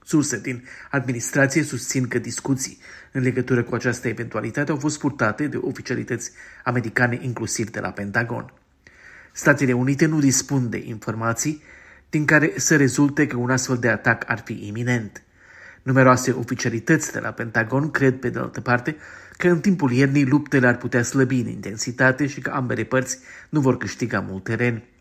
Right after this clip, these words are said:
Dar dacă rușii vor continua să piardă sau dacă armata lor se prăbușește, Moscova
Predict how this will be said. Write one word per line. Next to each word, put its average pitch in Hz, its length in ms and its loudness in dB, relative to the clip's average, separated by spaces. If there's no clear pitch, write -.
Dar 139 100 6
dacă 131 240 4
rușii 127 300 2
vor 120 160 2
continua 113 420 -2
să - 140 -2
piardă 113 460 -2
sau 143 180 2
dacă 127 240 4
armata 123 400 0
lor 117 160 2
se 120 140 -6
prăbușește, 113 720 -2
Moscova 143 520 -2